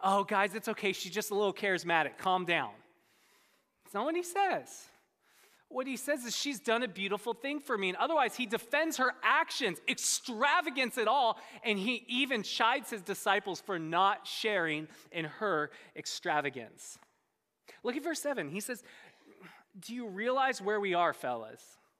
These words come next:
I've told you three times that I'm coming to Jerusalem to die." "I am not going to be with you much longer." And here you guys are discussing and arguing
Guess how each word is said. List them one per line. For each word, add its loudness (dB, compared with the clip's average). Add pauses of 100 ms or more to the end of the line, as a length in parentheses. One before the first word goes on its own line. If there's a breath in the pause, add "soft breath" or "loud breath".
(840)
I've -8
told -2
you -8
three -6
times -2 (280 loud breath)
that 0
I'm 2
coming -2
to -8
Jerusalem -4 (200 loud breath)
to -8
die." 2 (460 loud breath)
"I 4
am 0
not 4
going 2
to -4
be -2
with -2
you -2
much 0
longer." 2 (280 loud breath)
And 2
here 2
you -2
guys 2
are 4
discussing -2
and -2 (180)
arguing 2